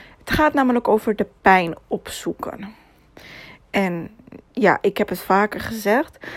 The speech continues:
Ik weet dat heel veel mensen deze podcast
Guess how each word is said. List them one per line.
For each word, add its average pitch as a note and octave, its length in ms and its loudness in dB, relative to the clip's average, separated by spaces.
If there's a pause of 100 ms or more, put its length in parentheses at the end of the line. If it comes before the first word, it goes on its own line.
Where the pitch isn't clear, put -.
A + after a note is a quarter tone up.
(360)
Ik B3 160 0
weet B3 140 2
dat A3 120 2
heel C4+ 600 4
veel C4 280 0
mensen A#3+ 480 0
deze G#3+ 280 2
podcast - 560 -6